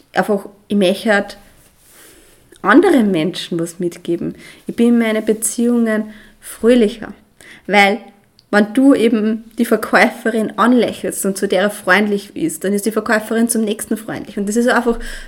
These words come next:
so eine riesengroße Glücksspirale. Mega gut.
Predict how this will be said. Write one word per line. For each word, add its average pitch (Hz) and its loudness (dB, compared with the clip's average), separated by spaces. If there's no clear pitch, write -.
so - 0
eine 226 2
riesengroße 262 4
Glücksspirale. 208 -2
Mega 220 4
gut. 220 -4